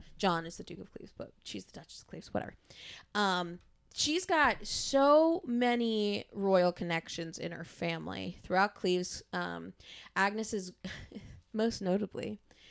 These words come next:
Anne's grandfather, the Duke of Cleves, um, before her father,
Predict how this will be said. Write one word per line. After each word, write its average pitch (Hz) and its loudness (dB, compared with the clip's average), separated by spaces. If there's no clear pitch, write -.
Anne's 247 0
grandfather, 190 2
the 185 2
Duke 208 2
of 190 0
Cleves, 175 2
um, 170 -4
before 196 2
her 185 -2
father, - -8